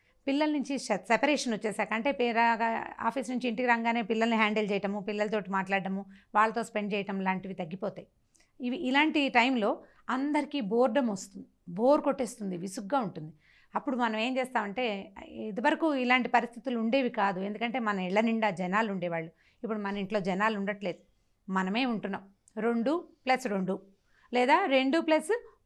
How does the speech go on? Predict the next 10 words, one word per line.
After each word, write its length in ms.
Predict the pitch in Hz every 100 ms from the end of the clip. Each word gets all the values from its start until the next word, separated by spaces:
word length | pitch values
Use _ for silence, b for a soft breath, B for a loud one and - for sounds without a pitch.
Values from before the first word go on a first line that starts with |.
| 240
ఒకటే 420 | 233 262 262 - -
అప్పుడప్పుడు. 440 | 214 208 - 175 - _ _ _
ఈ 100 | 277
మధ్యలో 400 | 269 262 247 349
ఈ 140 | 330 277
రెండు 260 | 277 330
కూడా 200 | 370 359
ఒక 200 | 320 302 311
చోట 160 | 311 294
ఉండటంలా, 460 | 233 214 190 185